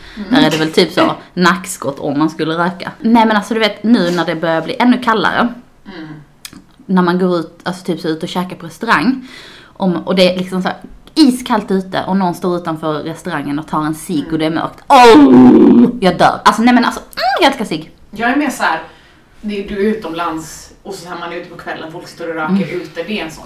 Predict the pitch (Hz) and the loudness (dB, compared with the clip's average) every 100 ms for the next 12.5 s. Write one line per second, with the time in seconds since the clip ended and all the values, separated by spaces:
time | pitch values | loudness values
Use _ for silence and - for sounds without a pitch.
0 | - 226 160 156 - - - - - - | -8 -6 -6 -8 -12 -18 -18 -18 -14 -14
1 | - - 160 226 220 262 320 - - - | -12 -6 -4 -4 -4 -4 -4 -6 -6 -6
2 | 143 156 180 180 - - 247 320 - - | -8 -12 -6 -6 -6 -10 -6 -6 -6 -18
3 | - - 175 190 190 160 156 156 202 196 | -20 -18 -16 -14 -14 -16 -16 -8 -6 -6
4 | - - 208 196 160 160 156 - - - | -8 -10 -10 -8 -8 -10 -14 -20 -20 -20
5 | _ _ _ 170 156 185 - - 147 147 | _ _ _ -18 -16 -18 -18 -14 -12 -12
6 | - 220 - 170 180 180 175 160 170 180 | -10 -12 -12 -12 -10 -10 -12 -10 -10 -10
7 | 214 233 - - 151 151 165 151 - - | -10 -12 -14 -18 -20 -20 -20 -20 -20 -20
8 | _ - - 170 165 160 185 170 - - | _ -20 -14 -4 0 0 0 -2 -4 -6
9 | 180 175 165 - - - 202 180 180 190 | -6 -2 -4 -4 -10 -18 -12 -4 -2 -2
10 | 202 196 214 - - 190 180 180 - _ | -4 -8 -8 -10 -6 -2 -2 -4 -8 _
11 | _ _ - 190 185 180 175 - - 190 | _ _ -10 -4 -2 -2 -4 -10 -8 -6
12 | 185 185 165 170 | -2 -2 -2 -4